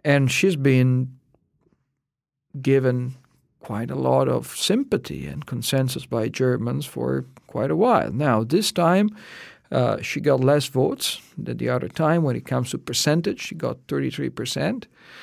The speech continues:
She lost, uh, some supporters to the Liberal Party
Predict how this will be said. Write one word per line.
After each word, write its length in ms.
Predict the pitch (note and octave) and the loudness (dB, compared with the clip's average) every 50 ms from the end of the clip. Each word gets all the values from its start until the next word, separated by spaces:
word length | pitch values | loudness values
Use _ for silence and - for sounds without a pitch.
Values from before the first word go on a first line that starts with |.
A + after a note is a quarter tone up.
| - - - - _ _ - | -20 -20 -20 -20 _ _ -8
She 260 | - - D3 C#3 C3+ | -2 0 2 4 4
lost, 640 | C3+ D3+ G3+ G3 D#3 - - - - - - - - - _ _ - | 6 6 6 6 4 4 2 0 -2 -6 -8 -12 -14 -18 _ _ -6
uh, 220 | D#3+ C#3 B2 B2 A2 | -2 -2 -2 -2 -2
some 280 | - - C#3+ C3+ C3 | -2 -2 0 0 0
supporters 680 | B2+ - B2+ B2+ - C3 A#2 C3 C3+ - E3 F#3 F3+ - | -2 -4 -6 -4 -2 -2 -2 -2 -2 -4 -4 -4 -4 -4
to 120 | - D3 | -6 -4
the 120 | C#3 B2+ A#2+ | -2 0 2
Liberal 460 | A2+ B2 C#3+ C#3+ B2 C3 C3 C3 - | 4 4 2 4 2 2 0 0 -2
Party 760 | - - - D2+ - - - - E3 - C4 A3+ F3 - | -4 -4 -4 -4 -6 -8 -8 -6 -4 -4 -4 -6 -8 -10